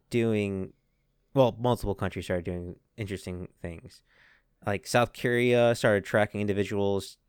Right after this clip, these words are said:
who tested positive and displayed their location online for the public, just not names. But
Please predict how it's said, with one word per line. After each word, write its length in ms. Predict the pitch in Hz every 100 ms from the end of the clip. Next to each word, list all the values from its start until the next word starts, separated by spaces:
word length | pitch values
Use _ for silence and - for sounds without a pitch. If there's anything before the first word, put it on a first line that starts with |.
| _
who 220 | 107 95
tested 300 | - 98 -
positive 960 | - 107 107 104 101 _ 110 107 104 -
and 220 | 98 92
displayed 480 | 92 - 107 104 104
their 100 | 101
location 480 | 95 - 101 - 92 -
online 840 | 147 165 156 156 147 110 98 95 _ _ _
for 160 | - 123
the 100 | 127
public, 600 | - 123 104 90 87 _
just 300 | - 92 -
not 200 | 104 92
names. 520 | 98 92 87 90 - _ _ _ _ _ _ _ -
But 260 | 113 -